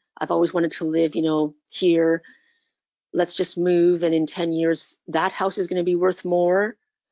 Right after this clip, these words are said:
So sort of basic lifestyle situation, I would see continuing to be quite positive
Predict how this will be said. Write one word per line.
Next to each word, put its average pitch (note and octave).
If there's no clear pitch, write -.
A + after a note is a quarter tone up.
So F#3+
sort A3
of D#3+
basic F#3+
lifestyle E3+
situation, F3
I E3
would F3
see E3
continuing F#3
to E3
be D#3+
quite -
positive D#3+